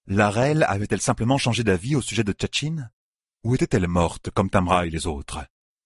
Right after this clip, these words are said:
S'avisant qu'elle lissait nerveusement sa robe, Moiraine cessa, mais elle ne put s'empêcher de trembler. « Vous êtes une Aes Sedai ! » s'écria Élise,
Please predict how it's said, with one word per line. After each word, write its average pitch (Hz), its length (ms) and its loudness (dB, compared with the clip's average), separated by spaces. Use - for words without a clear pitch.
S'avisant 95 420 2
qu'elle 95 140 -2
lissait 82 220 -4
nerveusement 90 400 0
sa 85 140 -10
robe, 117 400 2
Moiraine 135 360 2
cessa, - 580 -6
mais 98 100 -4
elle 113 100 2
ne 110 60 4
put 143 140 -2
s'empêcher 123 360 0
de 98 80 0
trembler. « 67 540 -10
Vous 262 160 -2
êtes 240 100 -2
une 214 120 2
Aes 214 100 6
Sedai ! » 240 340 2
s'écria 92 500 -2
Élise, 78 500 -6